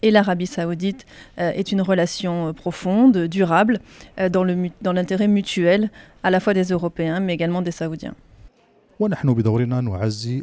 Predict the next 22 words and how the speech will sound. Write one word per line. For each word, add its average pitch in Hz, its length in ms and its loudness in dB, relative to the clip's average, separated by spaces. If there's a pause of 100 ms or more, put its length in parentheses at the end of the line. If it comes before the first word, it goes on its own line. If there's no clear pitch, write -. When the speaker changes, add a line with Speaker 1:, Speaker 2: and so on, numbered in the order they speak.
Speaker 2:
الشعب 107 340 -6
السعودي 113 480 -6
في 113 140 -6
هذا 110 200 -2
المصاب 107 460 -8
الجلل، 117 280 -4
ونتمنى 113 600 -4
للملك 110 440 -6
سلمان 110 380 -6
بن 107 160 -6
عبد 98 180 -10
العزيز 104 400 -8 (100)
خادم 113 380 -4
الحرمين 107 480 -4
الشريفين 117 560 -6 (400)
التوفيق 110 680 -6 (100)
في 127 120 -4
مهامه 95 440 -4
الجديدة. 127 440 -6 (560)
إجماع 175 380 2
لدى 135 380 2
المراقبين 120 800 0